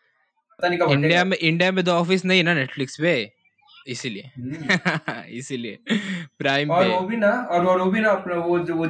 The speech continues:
Speaker 1: वो जो Netflix रहता है ना, उसको यूज़ करना आसान रहता है बहुत। मतलब, उसका यूज़, उसका यूज़र, उसका यूज़र इंटरफेस, वो बाकी जो प्राइम हो गया, Hotstar हो गया, इन-,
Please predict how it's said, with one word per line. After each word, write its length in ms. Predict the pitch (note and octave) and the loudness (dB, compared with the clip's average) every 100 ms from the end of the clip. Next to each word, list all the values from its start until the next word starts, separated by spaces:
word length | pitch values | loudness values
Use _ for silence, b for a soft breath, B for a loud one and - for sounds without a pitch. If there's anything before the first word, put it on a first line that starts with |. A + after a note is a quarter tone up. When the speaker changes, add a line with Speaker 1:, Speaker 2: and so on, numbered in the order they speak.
| D#3+ | -4
Speaker 1:
वो 100 | D#3+ | -2
जो 80 | F3+ | 0
Netflix 300 | E3 F#3+ F#3+ | 2 0 0
रहता 180 | F3+ F#3 | 0 2
है 100 | F#3+ | 2
ना, 120 | F#3+ | 2
उसको 300 | D#3+ D3 F3+ | 0 -2 0
यूज़ 120 | F3 | 2
करना 160 | G3 E3+ | 2 2
आसान 280 | D#3 E3+ | 2 2
रहता 220 | E3 - B2 | 2 0 -4
है 60 | |
बहुत। 160 | B2 - | -8 -4
मतलब, 260 | D3+ E3 E3 | -2 0 0
उसका 240 | D#3 - | 0 2
यूज़, 380 | D#3 D#3 D#3 D3 | 2 2 0 -4
उसका 280 | D#3+ D#3 D#3+ | -6 -2 0
यूज़र, 160 | D3+ | 0
उसका 800 | E3+ E3 D#3 D3+ - _ _ D#3+ | -2 -4 -4 -6 -12 _ _ 0
यूज़र 360 | D#3 D#3 D#3 E3 | 2 2 2 2
इंटरफेस, 560 | E3 E3 D#3+ D#3+ D#3 D3 | 2 0 2 2 2 0
वो 160 | D#3 D3+ | 0 4
बाकी 260 | D3+ D#3 | 4 4
जो 140 | F#3 F#3 | -2 2
प्राइम 300 | E3 E3+ F3 | 2 2 0
हो 120 | E3+ | 0
गया, 220 | E3 D#3+ | 2 2
Hotstar 420 | D#3 D3+ D3 F3 | 2 0 2 0
हो 80 | E3 | 2
गया, 100 | D#3+ | 0
इन-, 360 | D#3+ D#3+ D#3+ | -2 -2 -4